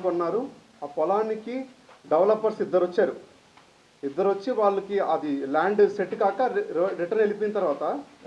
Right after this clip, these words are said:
మూడో వ్యక్తిగా డెవలపర్స్ వచ్చినప్పుడు, ఆ మూడో డెవలపర్ వచ్చిన అతను వేణుగోపాల్ రెడ్డి గారు,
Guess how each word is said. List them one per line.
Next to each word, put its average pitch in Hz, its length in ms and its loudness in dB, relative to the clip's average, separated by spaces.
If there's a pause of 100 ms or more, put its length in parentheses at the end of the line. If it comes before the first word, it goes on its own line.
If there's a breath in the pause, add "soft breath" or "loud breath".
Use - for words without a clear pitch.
(420)
మూడో 208 360 6
వ్యక్తిగా 208 360 0 (360)
డెవలపర్స్ 202 440 2
వచ్చినప్పుడు, 175 480 -4 (560)
ఆ 151 40 -6
మూడో 208 300 4
డెవలపర్ 208 420 2
వచ్చిన 202 260 -2 (160)
అతను 240 220 -4 (1160)
వేణుగోపాల్ 214 480 4
రెడ్డి 180 180 0
గారు, 175 240 4